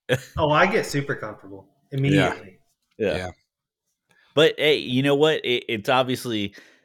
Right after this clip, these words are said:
Speaker 1: worked out thus far. Will it continue? We will see. Uh, I know we're, we were talking about a little bit, you know, just kinda bullshitting about work before, uh, before we hit record, and, uh, just you talking about, like, how, how it,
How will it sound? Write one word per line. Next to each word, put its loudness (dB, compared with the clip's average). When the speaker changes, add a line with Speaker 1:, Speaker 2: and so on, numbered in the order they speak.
Speaker 1:
worked 0
out 0
thus -2
far. -2
Will -2
it -4
continue? -4
We -4
will -6
see. -8
Uh, -2
I -2
know -2
we're, 0
we -2
were 2
talking 0
about 2
a -2
little -2
bit, -2
you -6
know, -2
just -10
kinda -2
bullshitting -2
about 0
work -2
before, 2
uh, 4
before 0
we 2
hit 0
record, 0
and, 0
uh, -2
just -4
you -4
talking -2
about, -2
like, -8
how, -2
how -2
it, -8